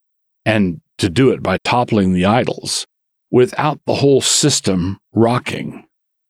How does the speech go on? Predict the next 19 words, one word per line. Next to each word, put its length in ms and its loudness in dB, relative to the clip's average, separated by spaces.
right? 220 -6
If 220 0
the 100 0
system 480 0
is 140 2
idolatrous, 840 -2
if 200 0
we 180 4
have 120 2
been 340 4
in 540 2
the 80 -2
service 540 2
of 340 -4
mammon, 640 0
if 520 -2
the 80 0
United 380 2
States 540 -2